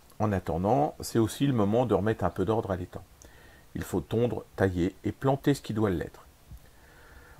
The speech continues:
En plus, cette année, j'ai envie de mettre un peu plus de couleur autour de l'étang et d'ajouter des arbres ou des plantes qui donneront des fruits. Allez, on attaque.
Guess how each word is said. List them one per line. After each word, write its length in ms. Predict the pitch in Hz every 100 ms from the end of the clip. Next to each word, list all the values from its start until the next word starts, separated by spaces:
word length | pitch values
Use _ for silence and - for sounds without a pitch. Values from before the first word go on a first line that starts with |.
| -
En 100 | 98
plus, 380 | 139 175 - -
cette 280 | - 147 -
année, 300 | 98 101 123 - -
j'ai 160 | 95 113
envie 260 | 110 107 120
de 60 |
mettre 240 | 110 - 78
un 40 |
peu 140 | - - - -
plus 180 | 123
de 80 | 110
couleur 520 | - - 123 90 117 - - - - - - -
autour 260 | 113 127
de 80 | 107
l'étang 500 | 95 85 82 90 160 - - - -
et 60 | 92
d'ajouter 420 | 95 104 104 85
des 240 | 107 98
arbres 220 | 82 107
ou 40 | 131
des 120 | 110
plantes 280 | - 127 175
qui 140 | 127
donneront 260 | 107 107 135
des 100 | 104
fruits. 220 | - - - - - - - - - -
Allez, 200 | 101 73
on 140 | 92 101
attaque. 360 | 92 - -